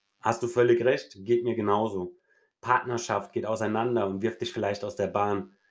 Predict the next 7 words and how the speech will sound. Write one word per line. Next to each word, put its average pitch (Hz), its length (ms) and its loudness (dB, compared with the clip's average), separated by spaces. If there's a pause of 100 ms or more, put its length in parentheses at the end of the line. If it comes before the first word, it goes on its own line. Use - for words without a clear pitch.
(260)
Jemand 113 240 2
Enges 127 300 2
in 120 80 0
deinem 110 280 2
Umkreis 120 480 0
stirbt. 92 460 -6 (300)
Unfälle, 101 720 0